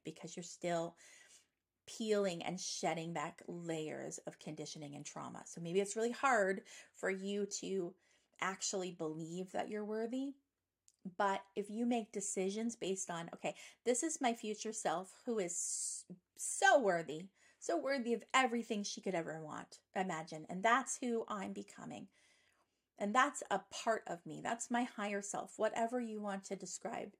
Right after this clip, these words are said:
that as. And you begin to make decisions based on that.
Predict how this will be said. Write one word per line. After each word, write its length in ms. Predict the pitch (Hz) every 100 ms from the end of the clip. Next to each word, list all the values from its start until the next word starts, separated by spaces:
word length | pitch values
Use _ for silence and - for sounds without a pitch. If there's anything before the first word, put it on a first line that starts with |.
| -
that 260 | 175 165 - 143
as. 500 | 139 - - - - - - -
And 160 | 214
you 240 | 214 254 269
begin 380 | 254 226 226 240
to 120 | 214
make 380 | 190 185 190 - _ 185
decisions 720 | 190 - 233 226 220 214 208
based 360 | - 170 - 156
on 180 | 151
that. 440 | 151 143 180 -